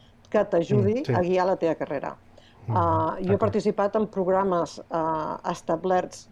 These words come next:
Speaker 1: per lo que és les Ninety-nines, l'associació de dones pilots que va fundar Amelia Earhart, i tenim
Speaker 2: Mm.
Speaker 1: un programa professional de, ah, leadership i mentoring.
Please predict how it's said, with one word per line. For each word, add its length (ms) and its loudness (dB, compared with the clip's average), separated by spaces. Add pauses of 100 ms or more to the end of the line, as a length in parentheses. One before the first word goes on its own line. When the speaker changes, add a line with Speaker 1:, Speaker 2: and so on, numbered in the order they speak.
Speaker 1:
per 120 -2
lo 140 -4
que 80 -6
és 100 -4
les 220 -2
Ninety-nines, 580 -2
l'associació 460 -6
de 160 0
dones 300 -4
pilots 340 -4
que 100 -6
va 120 -2
fundar 260 -6
Amelia 300 -2
Earhart, 240 -2 (600)
i 200 2
tenim 240 2
Speaker 2:
Mm. 60 4
Speaker 1:
un 100 0
programa 600 0
professional 760 -2
de, 160 -2
ah, 920 -2
leadership 600 2
i 80 -4
mentoring. 420 -4